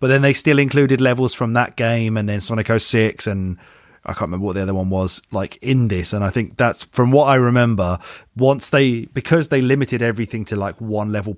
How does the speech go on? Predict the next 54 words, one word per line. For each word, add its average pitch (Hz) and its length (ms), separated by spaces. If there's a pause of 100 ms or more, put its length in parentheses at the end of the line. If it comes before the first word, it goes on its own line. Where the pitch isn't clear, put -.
per 104 180
game, 92 480 (480)
people 117 320
were 101 240
sort - 180
of - 60
saying, 113 220
Well, 156 180
why, 190 220
why 220 160
don't 226 80
you 208 60
have 208 120
more 214 160
Sonic 202 320
two 185 220
and 180 120
three 180 200
and 175 100
one 185 180
stuff? 107 220
Why 170 220
keep, - 160
why 180 240
would 202 100
you 196 80 (380)
put - 100
Sonic - 460
oh 165 140
six - 340
levels 98 240
in 90 100
it. - 100
Like, 101 200 (580)
no 160 100
one 170 200
likes 170 220
that 127 120
or 120 100
wants 139 260
that. 82 200
So 117 100
I 117 40
think 143 180
maybe 127 280
that's 110 220
what 110 180
people 98 340
thought 104 280
was - 220 (800)
dragged 98 340
it - 100
down, 85 300
but - 220